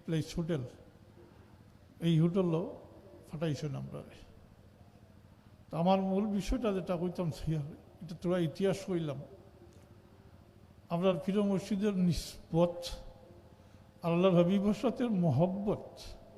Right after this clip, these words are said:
আমরা যে কি পর্যায়ে রাখিয়া গেছেন, ওখান কইতাম সেইয়ারা।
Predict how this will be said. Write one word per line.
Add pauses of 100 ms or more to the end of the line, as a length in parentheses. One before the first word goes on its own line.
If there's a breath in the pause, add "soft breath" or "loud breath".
(1160 loud breath)
আমরা
যে
কি
পর্যায়ে
রাখিয়া
গেছেন, (1700 loud breath)
ওখান
কইতাম
সেইয়ারা।